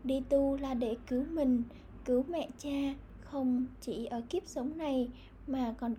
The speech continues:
cứu cả ông bà, tổ tiên từ nhiều kiếp đã tái sinh làm nhân sinh xa lạ. Khi các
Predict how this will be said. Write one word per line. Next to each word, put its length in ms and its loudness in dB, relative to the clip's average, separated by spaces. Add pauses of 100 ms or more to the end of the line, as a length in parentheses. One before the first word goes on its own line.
cứu 380 0 (160)
cả 320 -8
ông 260 0
bà, 300 0 (200)
tổ 160 0 (120)
tiên 320 0 (720)
từ 380 4 (140)
nhiều 260 2 (100)
kiếp 220 -2 (300)
đã 140 -6
tái 240 -8
sinh 540 -2
làm 280 -4 (1300)
nhân 280 0
sinh 340 -2
xa 280 -8
lạ. 340 -4 (2250)
Khi 180 -2
các 160 -6